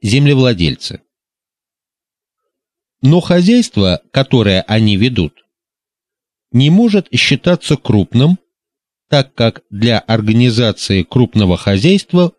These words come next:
у них нет средств. Крупное землевладение по необходимости сочетается с мелким крестьянского типа хозяйством. У князей и бояр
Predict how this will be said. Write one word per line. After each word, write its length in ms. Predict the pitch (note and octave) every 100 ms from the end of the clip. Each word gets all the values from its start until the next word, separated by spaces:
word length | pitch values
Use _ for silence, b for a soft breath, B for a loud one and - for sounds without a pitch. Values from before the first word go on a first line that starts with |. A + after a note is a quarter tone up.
| _
у 100 | A#2
них 300 | A2+ F#3 - _
нет 320 | G#2+ A2+ A#2+ _
средств. 640 | - - F#2+ D2 - - _ _ _ _ _ _ _ _ _ _ _ _ _ _ _ _ _ _ _ -
Крупное 720 | C3+ C#3 - A2+ G#2 G2 - _ -
землевладение 1120 | G2 A2+ G2 F#2+ G#2 A2+ E3 F3+ F#2 D2 - _ _ _ _ _ _ _ -
по 60 |
необходимости 1080 | B2+ C3+ C#3+ - F3 G#3 G#3+ F#3 - C#3 -
сочетается 1000 | A#2+ A2+ - - D#3+ F3 E3 - D3+ C#3 -
с 160 | - -
мелким 500 | B2 D#3+ F3+ - A2
крестьянского 840 | - G#2 - B2+ C3+ - - G#2
типа 440 | - C3 - A#2+ -
хозяйством. 840 | - - C3 A#2 F2 - - - - _ _ _ _ _ _ _ _ _ _ _ _ _ _ _ _ _ _ _ _
У 140 | C#3+
князей 580 | B2+ B2+ B2 G#2 A2 A2
и 220 | G#2+ -
бояр 500 | G#2+ A2 C3 G3 G3+